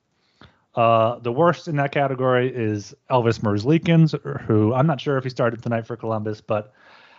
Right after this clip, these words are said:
uh, he's allowed thirty-one goals, and Columbus has only allowed eighteen expected goals with him in net. So you have, uh, Jack Campbell, Jake Allen, James Reimer also down there. I think this is kind of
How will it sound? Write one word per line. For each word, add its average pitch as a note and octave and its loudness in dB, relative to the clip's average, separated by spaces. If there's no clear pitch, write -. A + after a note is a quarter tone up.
uh, A2 0
he's C#3 -4
allowed A2+ 0
thirty-one C#3+ 0
goals, A2+ 0
and A2 -8
Columbus A#2+ -6
has A#2+ -6
only A#2 -4
allowed G#2+ -2
eighteen C#3 0
expected A2 -2
goals G2 -10
with G2+ -12
him G2+ -6
in G2+ -10
net. A#2+ 0
So G#2 0
you D3+ -4
have, A#2 2
uh, G#2+ -2
Jack A2+ -4
Campbell, C#3+ -2
Jake A#2 -6
Allen, A2+ -2
James F#2+ -12
Reimer A#2 -2
also G#2+ -6
down G#2 -6
there. G#2 -6
I D3 -4
think G3+ -4
this A3+ -2
is D#3 -6
kind E3+ 0
of B2+ -4